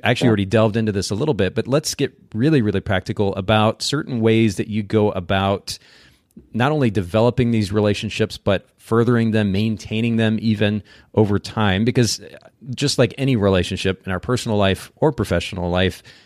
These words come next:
Speaker 1: we have to actually make the effort, right? To not only to, to initiate the relationship, but then develop the relationship and to, to further that relationship and maintain that relationship, keep it in a positive light. And you and I were actually chatting before we got started,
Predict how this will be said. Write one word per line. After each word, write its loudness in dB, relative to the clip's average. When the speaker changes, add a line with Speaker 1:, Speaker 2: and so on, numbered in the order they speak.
Speaker 1:
we 4
have 2
to 2
actually 0
make 0
the -2
effort, -4
right? -2
To 0
not 2
only 2
to, -2
to -4
initiate 0
the -2
relationship, 0
but 0
then 0
develop 2
the 2
relationship 2
and 0
to, 0
to -6
further 0
that 2
relationship 0
and -2
maintain -2
that 0
relationship, -2
keep 0
it 2
in -2
a -4
positive -4
light. 0
And 2
you 4
and 4
I 6
were 6
actually 2
chatting 2
before 0
we -2
got 0
started, 0